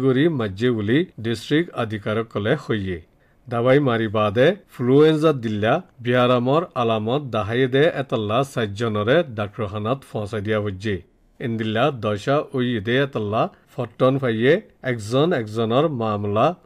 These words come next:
জনপতির গলতে জরিয়া ওইয়ে দশা ওই দে ইতারাত্তি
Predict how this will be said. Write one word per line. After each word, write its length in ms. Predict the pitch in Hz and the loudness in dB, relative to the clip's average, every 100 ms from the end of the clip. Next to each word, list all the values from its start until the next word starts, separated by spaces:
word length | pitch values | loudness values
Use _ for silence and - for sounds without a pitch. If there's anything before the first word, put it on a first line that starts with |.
| 110 110 | -8 -2
জনপতির 680 | 123 120 117 107 127 165 | 0 0 -4 -2 0 0
গলতে 540 | 156 110 117 110 104 113 | -2 -2 0 0 -2 -4
জরিয়া 520 | 104 110 107 110 151 | 0 0 0 2 2
ওইয়ে 460 | 165 123 104 131 196 110 | 2 -2 2 0 0 -6
দশা 400 | 117 113 151 175 | -4 -2 0 2
ওই 320 | 165 151 120 | 2 2 2
দে 240 | 113 151 | 2 2
ইতারাত্তি 680 | 135 117 113 104 - 127 170 | 2 0 -2 -2 -4 -2 -2